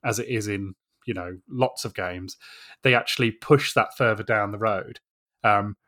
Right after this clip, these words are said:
and instead, you have all of this, um, building characters and building plot and building mechanics, um, which I assume all pay off in that final act, um, in the Baldur's Gate, um,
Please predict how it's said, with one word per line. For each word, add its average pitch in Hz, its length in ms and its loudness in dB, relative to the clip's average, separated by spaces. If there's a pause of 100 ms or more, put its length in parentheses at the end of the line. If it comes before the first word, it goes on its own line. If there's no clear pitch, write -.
(140)
and 123 140 4
instead, 120 600 2
you 117 100 -6
have 110 360 -4
all 135 240 6
of 123 160 2
this, - 500 0 (160)
um, 113 380 0
building 143 400 6
characters 117 540 0
and 107 140 -4
building 110 440 0
plot - 360 -2 (420)
and 104 300 0
building 117 500 2
mechanics, 139 680 0 (1040)
um, 120 340 4
which 139 220 4
I 123 120 6
assume 127 520 4
all 127 260 6
pay 117 280 2
off 104 280 -2
in 107 100 -4
that - 180 -8
final 98 340 -6
act, - 280 -12 (460)
um, 104 540 4
in 117 160 -2
the 107 100 -2
Baldur's 101 360 -2
Gate, 95 280 -4 (140)
um, 95 360 -4